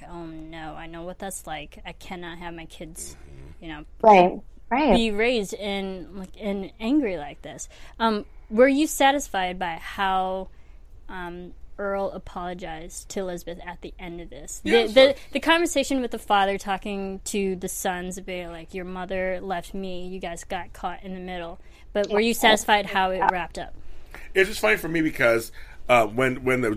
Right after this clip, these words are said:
Speaker 2: the, the, the, the, the church got, the church, the school got trashed, I was like,
Speaker 1: It is a
Speaker 2: "Oh my
Speaker 1: church,
Speaker 2: God."
Speaker 1: too.
Speaker 2: It's a church, it's a church. But the school got trashed, I was like, "Oh my God." And when Earl just was like, "Come on, Chad,"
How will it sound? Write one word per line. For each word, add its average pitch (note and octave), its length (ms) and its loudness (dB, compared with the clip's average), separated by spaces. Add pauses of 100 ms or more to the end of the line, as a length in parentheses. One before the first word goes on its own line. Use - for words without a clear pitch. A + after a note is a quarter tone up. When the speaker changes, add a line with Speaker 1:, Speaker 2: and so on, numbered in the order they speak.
Speaker 2:
the, A2 140 2
the, G#2 680 0
the, F#2+ 220 -2
the, F#2 200 -6
the G#2 200 -4
church F#3+ 300 4
got, F#2 220 2
the G2 140 -8
church, - 420 -6
the A2+ 80 2
school E3 320 8
got A2 160 8
trashed, E2 460 2
I G#2 40 2
was G#2 120 0
like, E2 120 -4
Speaker 1:
It C4 80 -2
is A2 140 4
a F#2 60 2
Speaker 2:
"Oh F#2 80 0
my D2+ 120 0
Speaker 1:
church, D2 80 -6
Speaker 2:
God." C#2+ 220 -2
Speaker 1:
too. - 140 -12
Speaker 2:
It's - 120 0
a D#2+ 40 -10
church, D#2+ 260 -4
it's D#2 160 -2
a - 40 -14
church. C#2+ 220 -8 (360)
But B2 80 4
the A#2+ 60 2
school G3 260 8
got B2+ 180 6
trashed, F#2+ 420 6
I A2+ 40 4
was A2+ 100 2
like, F#2+ 120 -4 (180)
"Oh F#2 140 2
my F2+ 180 0
God." E2 400 2 (340)
And A#2 320 8
when A2+ 340 6
Earl C#3+ 320 8
just A#2 180 -2
was G2 100 -4
like, G#2 200 6
"Come C#3+ 140 4
on, A#2+ 180 8
Chad," F2+ 500 4